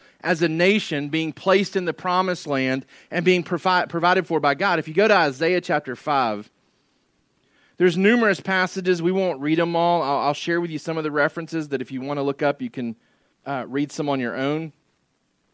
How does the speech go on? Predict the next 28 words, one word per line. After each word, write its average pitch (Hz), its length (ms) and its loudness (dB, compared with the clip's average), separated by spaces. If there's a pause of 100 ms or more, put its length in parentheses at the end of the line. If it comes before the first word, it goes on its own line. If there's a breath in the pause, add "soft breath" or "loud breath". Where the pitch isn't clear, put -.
(140)
Um, 117 480 -4 (220 soft breath)
some - 180 -2
of 190 80 2
the 170 80 6
other 170 160 4
ones 170 140 2
that 160 80 -2
we 139 80 0
won't 147 200 0
look 156 220 2
at, 151 220 0
Psalm 156 420 -4
chapter 143 400 -6
eighty, 165 480 2 (460 soft breath)
verses 147 360 -2
eight 151 240 -2
through 147 140 -6
sixteen. 156 760 -4 (100)
Psalm 143 360 -2
eighty, 151 360 0
eight 139 220 -2
through 143 100 -8
sixteen. 151 560 -6 (380 soft breath)
Isaiah 147 420 2
twenty-seven, 156 880 -2
two 147 200 -2
through 135 220 -8
five. 147 540 -2